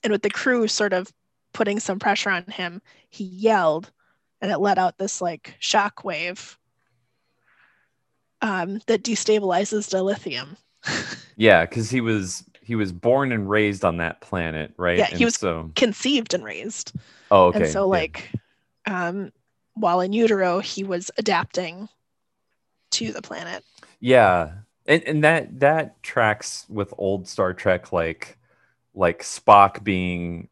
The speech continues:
Speaker 2: um, Spock's dying body being shot into the planet Genesis. And so when he was, do you remem-, do you remember that on Star Trek three,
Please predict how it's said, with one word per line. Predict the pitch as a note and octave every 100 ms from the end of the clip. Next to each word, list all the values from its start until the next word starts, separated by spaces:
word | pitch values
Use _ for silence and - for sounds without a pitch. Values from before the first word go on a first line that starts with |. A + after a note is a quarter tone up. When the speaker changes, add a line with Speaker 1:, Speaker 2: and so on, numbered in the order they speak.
| -
Speaker 2:
um, | F#2 F2 E2+ E2+ - _ _ _ _ _ _ _
Spock's | - - G2 -
dying | F#2+ F#2 F#2 F2+
body | E2+ E2+ F2 F2+
being | E2+ E2+ E2+ E2
shot | - - F2+ E2+ -
into | - F2+ F2 - E2+ E2 D#2+
the | F#2 E2 -
planet | - G2 F#2 F2+ F2+
Genesis. | F2+ E2+ E2+ - F2+ E2 D#2+ -
And | F2 E2+
so | - F#2 E2
when | E2 F2 E2
he | - - F#2 F2
was, | F2 E2 D#2+ F2+
do | -
you | A#2+
remem-, | B2+ B2 - A2+
do |
you | A#2
remember | A2+ A#2
that | A#2 A#2 G#2+
on | F#2+ F#2
Star | - G2
Trek | C3 G2 - - _ _ _ _ _
three, | - G#2 G#2+ A2 A2